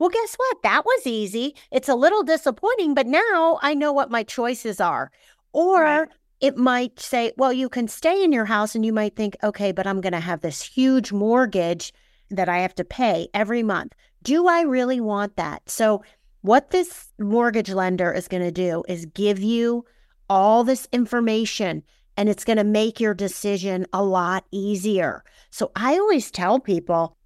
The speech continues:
Speaker 1: before you even call a divorce attorney, sometimes call a mortgage lender, give 'em the number so you can see what's going on, and then you're armed with information.
Speaker 2: Yeah, that's, that's exactly right. And, you know,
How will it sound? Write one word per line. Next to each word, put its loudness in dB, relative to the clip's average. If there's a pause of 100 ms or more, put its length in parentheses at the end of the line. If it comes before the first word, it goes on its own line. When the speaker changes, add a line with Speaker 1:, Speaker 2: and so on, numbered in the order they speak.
(200)
Speaker 1:
before 2
you 0
even -2
call 0
a 2
divorce -4
attorney, -2
sometimes -2 (240)
call 4
a 2
mortgage -2
lender, -2
give 0
'em 2
the 2
number -2
so -8
you -2
can -6
see -2 (200)
what's 0
going 2
on, 0
and 0
then 0
you're 0
armed -2
with -6
information. -4 (600)
Speaker 2:
Yeah, 4
that's, -2
that's -4
exactly -2
right. -2
And, -2 (140)
you -2
know, -4